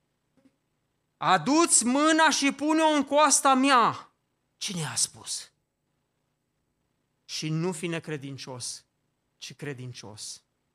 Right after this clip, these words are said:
Domnul Iisus cunoaște cuvintele lui Toma, chiar dacă n-a fost prezent când el le-a spus. E ceva ce învățăm și noi de aici, dragii mei.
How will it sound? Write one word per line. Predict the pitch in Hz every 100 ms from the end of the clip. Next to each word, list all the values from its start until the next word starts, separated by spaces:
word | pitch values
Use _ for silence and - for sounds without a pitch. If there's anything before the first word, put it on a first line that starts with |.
| _ _ _ _ _ _ _ _ _ _ _ _ _ _ _ _
Domnul | _ 127 240 302 269
Iisus | 180 - - 220 233 - - - _ _ _ _ _ _ _ _ _ _ _
cunoaște | 165 165 208 226 - 208 196 180 - _ _ _ -
cuvintele | 165 143 220 208 156 139 127
lui | 131 139
Toma, | - 180 170 165 156 151 _ _ _ _ _ _ _ _ _ _
chiar | - 185 170
dacă | 180 170
n-a | 160
fost | 147 156 -
prezent | - 147 127 151 131
când | - 135
el | 131 127
le-a | 123
spus. | 120 - _ 120 - - _ _ _ _ _ _ _ _ _ _ _ _ _ _ _ _ _ _
E | -
ceva | 190 220 196
ce | 190 185
învățăm | 156 156 175 170
și | -
noi | 160 165
de | 143
aici, | 139 143 -
dragii | 143 143 123
mei. | 123 135 135